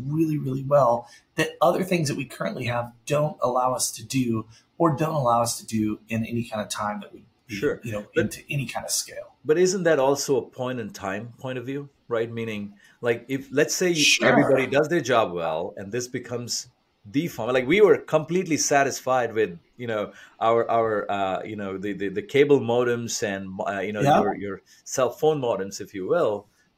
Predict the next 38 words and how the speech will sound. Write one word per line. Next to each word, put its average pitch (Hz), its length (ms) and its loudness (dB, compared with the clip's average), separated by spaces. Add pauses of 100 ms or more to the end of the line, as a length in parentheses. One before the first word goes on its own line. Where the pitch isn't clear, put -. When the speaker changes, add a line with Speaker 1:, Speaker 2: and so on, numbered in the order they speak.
(160)
Speaker 2:
browsing 117 400 -2
the 127 100 -4
internet. 165 360 -4 (160)
I 117 180 0 (260)
click 143 180 2
on 135 140 0
hotmail 135 400 2
dot 131 220 4
com - 0 -
Speaker 1:
That's - 20 -2
right. 143 240 2
Speaker 2:
and 107 60 -8
wait 127 200 0
for 127 80 -10
fifteen 139 400 -6
minutes - 320 -6
and 110 300 -6
was 104 180 -4
okay 117 300 -2
with - 140 2
that. - 180 -6 (180)
Speaker 1:
<laughs> - 200 -20
Speaker 2:
Not 160 140 4
anymore, 165 400 4
Speaker 1:
Yeah. 110 80 2 (120)
Speaker 2:
right? 127 100 2 (800)
So 110 460 0
Speaker 1:
Yeah. 113 360 4 (460)
But, 247 280 0
but, 254 280 -4
but 202 180 2
you 214 100 4
have 214 120 4
to 208 60 -2
think 170 200 4
about, 123 440 2 (140)
you 135 160 -4
know, 117 260 -6